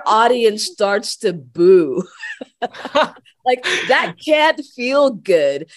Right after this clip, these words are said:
But, uh, that's also the type of thing is, like, is this really what our audience wants? Like, what experience are we wanting to give our audience as opposed to what do we think we're supposed to do? Because if you ask the audience, like,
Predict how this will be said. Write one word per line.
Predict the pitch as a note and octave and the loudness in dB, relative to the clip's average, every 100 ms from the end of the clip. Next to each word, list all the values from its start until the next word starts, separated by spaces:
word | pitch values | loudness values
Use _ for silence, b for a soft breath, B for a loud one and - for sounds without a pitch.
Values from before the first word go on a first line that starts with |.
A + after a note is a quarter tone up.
| B | B
But, | C#4 C#4 | -2 0
uh, | G3+ | 0
that's | C4+ D4+ | -2 -4
also | A#3+ C#4+ | -4 -4
the | D4 | -6
type | C#4+ C4 | -8 -8
of | C4+ | -6
thing | C4+ | -4
is, | B3+ B3 | -2 -2
like, | A#3+ | -2
is | B3+ | -2
this | A#3 - | -4 -4
really | D4 D#4+ | -2 -2
what | C#4+ | 0
our | C4 | 0
audience | - E3+ G#3+ A#3 G#3+ - - _ | -2 -4 -2 -4 -4 -8 -16 _
wants? | F3 D#3+ D#3+ F#3 D#4 - C4+ | -8 0 0 2 -2 -4 -4
Like, | A#3+ A3+ b | -2 -4 b
what | - C#4+ - | 0 0 0
experience | - - C4+ C#4 C4+ B3 - - _ - | -6 -6 0 0 0 -8 -14 -18 _ -4
are | G3+ G3+ | 0 -2
we | F#3+ G3 F#3+ F#3+ b b b _ _ | -4 -10 -10 -12 b b b _ _
wanting | D#3+ G3+ A3 | -2 0 0
to | G#3+ | -4
give | A3 G#3+ G#3 - | -2 -2 -2 -4
our | F3+ E3+ - | -4 -2 -4
audience | E3 G3+ F#3+ D#3 C#3+ D#3 - | -4 -2 -2 -2 -4 -8 -12
as | - D#3+ F3 | -8 -6 -6
opposed | F3+ F3+ F3 | -4 -4 -4
to | F3+ | -4
what | F3 | -4
do | F#3 | -2
we | E3 | -6
think | - A3 C4 | -4 -4 -4
we're | B3+ F#3 | -2 -2
supposed | F#3+ E3+ - D3 D#3 | -2 -6 -4 -6 -6
to | D#3 | -8
do? | D3+ | -6
Because | D3+ E3+ F#3+ | -4 -4 -4
if | F#3 A#3 | -6 -8
you | C#4 | -6
ask | A3+ C#4 - | -4 -6 -6
the | - | -6
audience, | - A#3+ A3 F#3 | -2 -2 -2 -2
like, | F#3 E3 | -2 -4